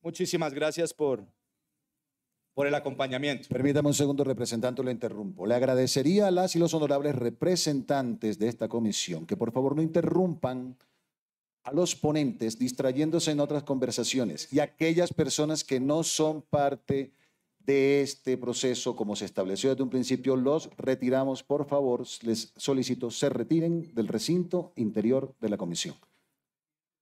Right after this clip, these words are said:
Speaker 2: Señora, eh,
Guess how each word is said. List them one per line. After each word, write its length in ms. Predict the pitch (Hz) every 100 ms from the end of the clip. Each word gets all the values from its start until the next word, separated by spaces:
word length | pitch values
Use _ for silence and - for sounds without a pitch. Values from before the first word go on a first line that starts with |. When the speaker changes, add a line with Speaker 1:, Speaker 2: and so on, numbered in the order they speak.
| _ _ _ _
Speaker 2:
Señora, 1500 | - - 110 120 131 131 135 135 131 131 123 113 107 98 98
eh, 760 | 101 101 98 98 95 95 92 92